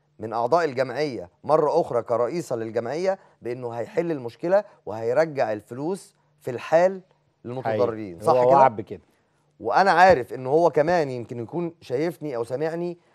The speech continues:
Speaker 1: أنا حابب أشكره يعني على الهوا بأنه حابب يقف من الص-، مع الصيادلة، لأنه هو حتى كان رده بسيط قوي، قال: أنا واحد منهم،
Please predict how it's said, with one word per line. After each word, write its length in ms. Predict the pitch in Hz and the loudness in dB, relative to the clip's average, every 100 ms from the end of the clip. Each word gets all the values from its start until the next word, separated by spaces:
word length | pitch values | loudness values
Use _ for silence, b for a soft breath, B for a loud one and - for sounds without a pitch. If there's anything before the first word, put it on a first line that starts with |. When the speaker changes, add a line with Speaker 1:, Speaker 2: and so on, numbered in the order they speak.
| b b | b b
Speaker 1:
أنا 140 | 120 127 | -6 -2
حابب 220 | 175 156 | 0 0
أشكره 400 | 151 - 180 - _ _ _ _ _ _ _ - | -2 0 0 -2 _ _ _ _ _ _ _ -10
يعني 240 | 95 98 104 | -4 -2 0
على 180 | 104 | 0
الهوا 400 | 110 131 170 185 185 b b b | 0 2 4 4 0 b b b
بأنه 560 | 92 104 123 135 135 131 _ _ | -12 -8 -8 -8 -10 -10 _ _
حابب 320 | - 175 160 | -2 -2 -2
يقف 260 | 170 165 - _ _ | -2 -2 -4 _ _
من 160 | 123 120 | -14 -14
الص-، 180 | - | -12
مع 160 | 120 113 | -6 -4
الصيادلة، 480 | 120 135 160 165 170 | -2 2 2 2 0
لأنه 240 | 143 151 | 0 -2
هو 280 | 151 170 160 | 0 2 2
حتى 360 | - 165 170 - - | 0 -2 -2 -2 -4
كان 100 | 135 | -2
رده 220 | 151 151 | 0 -2
بسيط 300 | 131 156 - | -4 -8 -8
قوي، 160 | 143 123 | -6 -2
قال: 80 | |
أنا 120 | 143 135 | -4 -6
واحد 240 | 135 107 | -10 -14
منهم، 260 | 110 113 | -12 -12